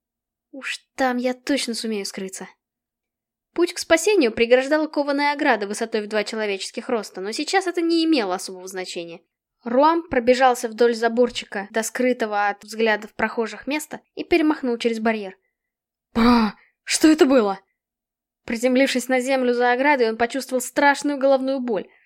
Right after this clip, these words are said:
Башка трещала, словно встретилась с мощным кулаком недавнего соперника. "Бежать, бежать, бежать!" С раскалывающейся от боли головой парень слегка подрастерял свою прыть.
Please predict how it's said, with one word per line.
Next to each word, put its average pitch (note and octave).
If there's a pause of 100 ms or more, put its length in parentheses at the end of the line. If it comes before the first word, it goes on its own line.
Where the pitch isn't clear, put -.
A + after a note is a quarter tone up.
(220)
Башка C#4
трещала, D#4+
словно C#4+
встретилась F4
с -
мощным E4
кулаком E4+
недавнего D#4
соперника. A#3 (500)
"Бежать, -
бежать, G#3+
бежать!" A#3+ (1500)
С -
раскалывающейся C#4
от A#3+
боли B3+
головой B3+
парень C4+
слегка C4
подрастерял C#4
свою G3
прыть. F3+